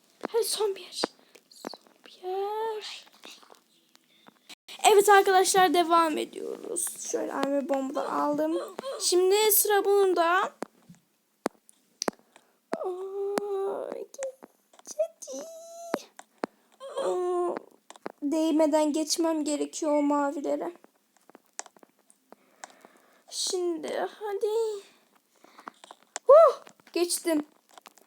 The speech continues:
Şimdi. Oha ama. Onlara mı değmeyeceğiz? Yirmi dört tane mesaj gelmiş.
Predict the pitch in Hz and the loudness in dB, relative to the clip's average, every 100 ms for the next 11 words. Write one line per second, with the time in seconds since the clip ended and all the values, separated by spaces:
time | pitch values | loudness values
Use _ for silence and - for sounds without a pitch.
0 | _ _ - - - - - - 381 330 | _ _ -20 -20 -20 -10 -6 -2 -2 -2
1 | - - - _ _ _ _ - 539 381 | -6 -14 -20 _ _ _ _ 0 4 4
2 | 320 - - - - 339 359 359 381 370 | 2 -12 -20 -20 2 8 10 10 10 12
3 | 330 294 277 254 240 247 - _ _ - | 10 10 8 6 4 0 -10 _ _ -20
4 | _ _ _ _ _ - 320 339 370 349 | _ _ _ _ _ 2 6 8 10 8
5 | 302 320 294 277 220 240 247 214 220 - | 8 8 8 4 2 2 4 2 0 -2
6 | - _ _ _ _ _ _ - - - | -6 _ _ _ _ _ _ -20 -20 -20
7 | _ _ - 311 339 330 370 392 - - | _ _ 0 6 8 8 8 6 4 2
8 | 349 339 320 320 330 330 320 294 277 277 | 4 6 6 4 4 2 0 -2 -4 -4
9 | 285 - - | -4 -6 -8